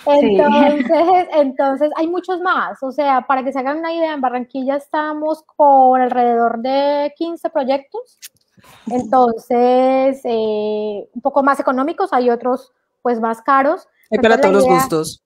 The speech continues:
Speaker 2: Exacto, para todos los
Speaker 1: Exacto.
Speaker 2: bolsillos.
Speaker 3: Todos los
Speaker 2: Para
Speaker 3: gustos y
Speaker 2: todos
Speaker 3: todos
Speaker 2: los
Speaker 3: los bolsillos.
Speaker 2: Exacto.
Speaker 1: Exacto.
Speaker 2: Entonces, no, y el resto de ciudades les garantizo que hay muchas más, solamente que por tiempo, por espacio, pues no los podemos presentar todos porque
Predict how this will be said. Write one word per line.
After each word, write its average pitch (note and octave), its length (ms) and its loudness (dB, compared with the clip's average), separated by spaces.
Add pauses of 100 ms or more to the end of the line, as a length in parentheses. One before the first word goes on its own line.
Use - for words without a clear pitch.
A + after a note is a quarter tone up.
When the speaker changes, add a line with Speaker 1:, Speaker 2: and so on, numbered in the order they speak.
Speaker 2:
Exacto, C#4 420 -2
para C#4 160 0
todos C#4 200 -2
los D#4+ 100 2
Speaker 1:
Exacto. A#3 300 0
Speaker 2:
bolsillos. A#3+ 240 -4
Speaker 3:
Todos G#3+ 220 4
los A3+ 140 2
Speaker 2:
Para G3+ 120 0
Speaker 3:
gustos G3 160 0
y C4 40 4
Speaker 2:
todos C#4 120 2
Speaker 3:
todos G#3+ 100 4
Speaker 2:
los A3 80 6
Speaker 3:
los A#3 60 2
bolsillos. G3+ 640 0 (360)
Speaker 2:
Exacto. B3 300 0
Speaker 1:
Exacto. G#3 320 0
Speaker 2:
Entonces, - 200 -4
no, D4+ 340 2
y D4 120 2
el C4+ 180 4
resto C4+ 320 -2
de F4 100 0
ciudades D4 360 0
les D#4+ 120 -4
garantizo B3 440 -4
que D4 80 -8
hay C#4+ 80 -4
muchas C#4+ 300 -8
más, C#4 160 -2
solamente C4 380 -4
que - 100 -12
por A3+ 180 -8
tiempo, D4+ 560 -4
por A#3+ 140 -4
espacio, D4 560 0
pues A#3 120 -10
no A3 120 -6
los A3+ 140 -6
podemos A#3+ 240 -10
presentar G#3+ 420 -10
todos D#4 260 -4
porque G#3+ 360 -10